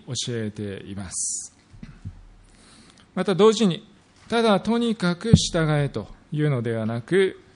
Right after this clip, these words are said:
従順に先立つもの、従順の土台となるものが何なのかということも示してくれています。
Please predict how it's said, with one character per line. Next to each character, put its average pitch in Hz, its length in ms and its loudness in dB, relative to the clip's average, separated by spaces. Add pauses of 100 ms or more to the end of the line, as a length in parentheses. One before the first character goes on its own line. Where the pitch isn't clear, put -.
(480)
従 143 320 2
順 160 200 2
に 147 100 -2
先 151 380 -6
立 233 160 -2
つ 214 140 -4
も 123 140 0
の、 101 160 -6 (1300)
従 170 200 6
順 165 300 4
の 151 120 2
土 147 140 0
台 185 220 2
と 202 120 -2
な 208 140 0
る 202 80 0
も 190 140 0
の 220 100 2
が 214 260 -4 (300)
何 208 220 -2
な 185 100 -2
の 175 140 -4
か 226 160 -6
と 208 100 -4
い 185 120 0
う 185 60 -4
こ 214 140 -6
と 262 100 -8
も 220 280 -6 (100)
示 117 300 -6
し - 140 -8
て 190 180 -2
く - 120 -8
れ 113 120 -2
て 98 180 -8
い 90 80 -8
ま 98 220 -14
す。 - 340 -10